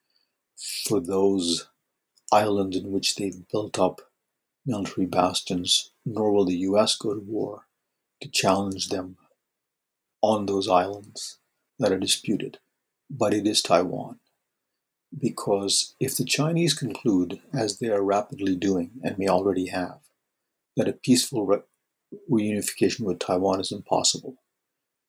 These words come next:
I have no doubt that at some stage they are prepared to use military power.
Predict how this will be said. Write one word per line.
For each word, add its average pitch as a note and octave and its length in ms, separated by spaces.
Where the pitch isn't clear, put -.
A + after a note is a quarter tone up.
I A#2 60
have A2+ 240
no A2 220
doubt F2+ 380
that F2+ 100
at E2+ 100
some F#2 260
stage E2+ 420
they G#2+ 120
are F2+ 80
prepared - 460
to F#2 60
use F#2+ 200
military G2 460
power. - 400